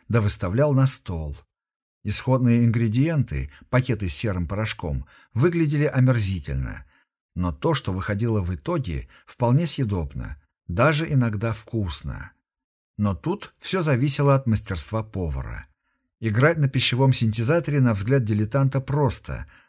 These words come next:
но на деле много нюансов, тонких настроек, сочетаний вкусов. Не каждому дано.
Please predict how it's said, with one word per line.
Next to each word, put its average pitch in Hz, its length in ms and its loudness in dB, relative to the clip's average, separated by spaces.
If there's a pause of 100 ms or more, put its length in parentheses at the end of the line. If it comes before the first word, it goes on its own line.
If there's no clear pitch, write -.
но 104 200 2
на 90 120 0
деле 107 540 0 (300)
много 139 280 4
нюансов, 104 680 2 (220)
тонких 147 360 0
настроек, 113 680 -2 (120)
сочетаний 131 600 2
вкусов. - 680 -4 (540)
Не 160 140 2
каждому 101 520 -2
дано. 82 460 -4